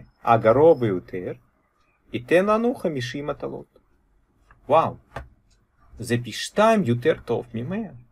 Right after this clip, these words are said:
השאלה, האם אפשר יותר טוב? אפשר יותר טוב.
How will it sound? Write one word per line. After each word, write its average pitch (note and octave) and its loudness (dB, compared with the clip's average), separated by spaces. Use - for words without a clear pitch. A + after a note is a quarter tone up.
השאלה, D3+ -6
האם B2 0
אפשר C#3+ -4
יותר C3 -8
טוב? A#2+ -18
אפשר C4 0
יותר - -4
טוב. - -20